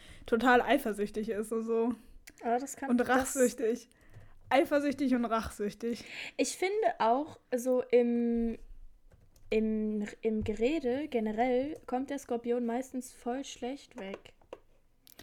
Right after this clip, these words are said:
Speaker 2: Irgendwie
Speaker 1: Ja, also
Speaker 2: finde
Speaker 1: für
Speaker 2: ich,
Speaker 1: mich
Speaker 2: haben
Speaker 1: kommt
Speaker 2: voll
Speaker 1: er
Speaker 2: f-
Speaker 1: immer
Speaker 2: Ja.
Speaker 1: so, ja, das stimmt, aber so, also so eher so harte Schale,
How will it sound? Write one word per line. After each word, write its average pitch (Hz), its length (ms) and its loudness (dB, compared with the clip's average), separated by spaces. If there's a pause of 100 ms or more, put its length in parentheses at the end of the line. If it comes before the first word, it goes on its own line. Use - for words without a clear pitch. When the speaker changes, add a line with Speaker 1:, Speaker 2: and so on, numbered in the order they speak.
(160)
Speaker 2:
Irgendwie 262 200 6
Speaker 1:
Ja, 247 80 8
also 262 160 6
Speaker 2:
finde 285 140 0
Speaker 1:
für 285 40 2
Speaker 2:
ich, 302 80 2
Speaker 1:
mich 277 60 6
Speaker 2:
haben 262 100 0
Speaker 1:
kommt 311 200 6
Speaker 2:
voll 294 60 8
Speaker 1:
er 277 120 6
Speaker 2:
f- 302 60 4
Speaker 1:
immer 330 240 0 (880)
Speaker 2:
Ja. 240 400 0 (720)
Speaker 1:
so, 240 520 6
ja, 233 180 2
das 247 160 -2
stimmt, 269 220 -2
aber 214 200 0
so, 220 100 2
also 247 240 2
so 240 140 2
eher 247 300 6
so 240 340 0
harte 262 440 -2
Schale, 254 800 0